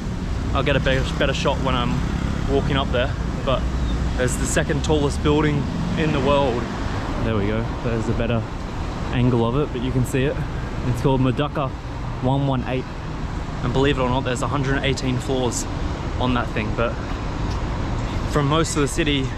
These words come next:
you're able to see this, and it just towers across the rest of the cityscape of Kuala Lumpur. Has the big lightning rod up the top there,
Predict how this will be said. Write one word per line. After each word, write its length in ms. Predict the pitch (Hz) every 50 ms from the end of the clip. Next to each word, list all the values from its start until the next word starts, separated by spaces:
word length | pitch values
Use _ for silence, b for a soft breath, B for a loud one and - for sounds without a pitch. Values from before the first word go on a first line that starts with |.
| -
you're 120 | 139 139 147
able 160 | 143 135 135
to 60 | 123
see 240 | 117 - 147 151 147
this, 240 | 127 120 113 - -
and 100 | 135 131
it 100 | 123 120 - - - - - - - - -
just 180 | 143 123 -
towers 440 | - - 139 131 135 143 143 131 113
across 460 | 120 113 - - 139 135 - - - - - - - - - - - - - - - - -
the 80 | 120
rest 320 | 113 131 143 - - - 143
of 120 | 127 110 104 -
the 200 | 131 123 120 113 113 - - - - - - - - - - - - - - - - - - -
cityscape 600 | - - - 156 151 160 - - - 147 139 127 -
of 100 | 135 117
Kuala 360 | - - 143 139 135 139 151
Lumpur. 280 | 160 143 - 143 127 117 107 - - - - - - - - - - - - -
Has 180 | 135 135 117 123
the 60 | 135
big 120 | 135 139 127 120 113 - - - - -
lightning 400 | 131 131 139 - 147 139 135 131
rod 220 | 139 143 147 143 143 127 - - - - - - -
up 120 | - 143 -
the 60 | 123
top 240 | 120 - 156 151 -
there, 180 | 165 165 165